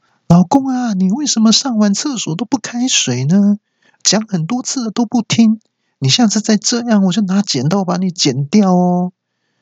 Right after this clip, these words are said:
我就拿剪刀把结婚证书剪掉哦。”又例如说：“老公啊，我叫你去买酱油，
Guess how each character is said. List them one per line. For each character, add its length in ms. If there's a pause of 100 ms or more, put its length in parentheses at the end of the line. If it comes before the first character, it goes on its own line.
(160)
我 100
就 100
拿 160
剪 240
刀 160
把 160
结 240
婚 220
证 200
书 200
剪 320
掉 240
哦。” 420 (560)
又 120
例 120
如 180
说 360 (400)
：“老 160
公 240
啊， 320 (320)
我 80
叫 180
你 140
去 120
买 220
酱 400
油， 260